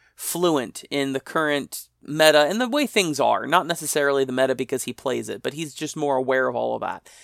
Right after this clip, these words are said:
Um, so I rely pretty darn heavily on him to constantly ask him questions of, like, "Well, if I did allow this, would this be game breaking?" or whatever.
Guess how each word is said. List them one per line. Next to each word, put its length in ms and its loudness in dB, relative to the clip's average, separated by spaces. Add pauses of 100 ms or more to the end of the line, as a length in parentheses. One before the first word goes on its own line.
(200)
Um, 200 2
so 180 4
I 440 4 (200)
rely 360 4
pretty 340 0
darn 220 4
heavily 360 2
on 220 0
him 400 -2
to 240 -6
constantly 480 0
ask 260 2
him 80 -2
questions 540 2
of, 140 0
like, 260 2 (220)
"Well, 180 8
if 140 2
I 100 6
did 180 0
allow 340 4
this, 320 4
would 120 -2
this 160 0
be 140 -6
game 260 0
breaking?" 640 -2
or 300 4
whatever. 580 2